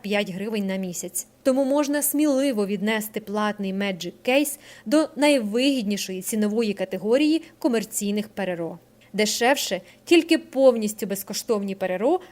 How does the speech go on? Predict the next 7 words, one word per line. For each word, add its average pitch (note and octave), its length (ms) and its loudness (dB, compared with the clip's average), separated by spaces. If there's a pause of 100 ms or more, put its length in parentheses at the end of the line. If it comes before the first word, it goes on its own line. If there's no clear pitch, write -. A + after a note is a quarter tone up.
але D#4+ 280 2
їхній A3 400 -4
функціонал G3+ 720 -4 (120)
суттєво A3 720 -2
менший. F3+ 640 -8 (400)
Magic G#3 400 0 (160)
Case C4+ 380 2